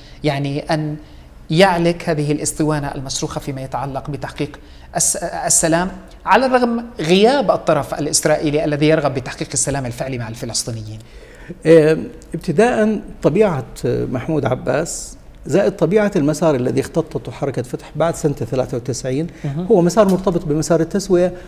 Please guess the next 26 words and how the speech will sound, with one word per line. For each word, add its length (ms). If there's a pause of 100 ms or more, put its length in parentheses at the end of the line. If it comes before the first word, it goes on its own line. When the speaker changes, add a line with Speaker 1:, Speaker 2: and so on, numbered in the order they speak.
(140)
Speaker 2:
وهو 260
يتعهد 1000 (140)
بوقف 380
العمل 480
المسلح 640 (560)
في، 240
في 100
الداخل 400
الفلسطيني، 720 (320)
بل 200
ويتعهد 760 (1040)
بمطاردة 640 (260)
ومنع 520
الم-، 160
العمل 420
المسلح 580
طالما 360
أن 80
هناك 260
في 100
مسار 260
تسوية، 380
وهذا 300
Speaker 1:
مهم. 80
Speaker 2:
الذي 140
يفعله 420